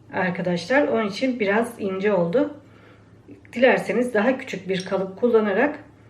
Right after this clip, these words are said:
daha kalın yapabilirsiniz ama benim ölçüm bu. Ben sürekli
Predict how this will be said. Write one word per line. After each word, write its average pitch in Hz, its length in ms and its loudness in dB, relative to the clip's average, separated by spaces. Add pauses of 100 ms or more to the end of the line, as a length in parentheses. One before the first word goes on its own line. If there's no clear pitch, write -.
(560)
daha 254 220 4
kalın 190 260 2
yapabilirsiniz 196 720 2
ama 202 220 2
benim 240 240 6
ölçüm 208 520 0
bu. 175 140 -2
Ben 208 120 4
sürekli 233 680 0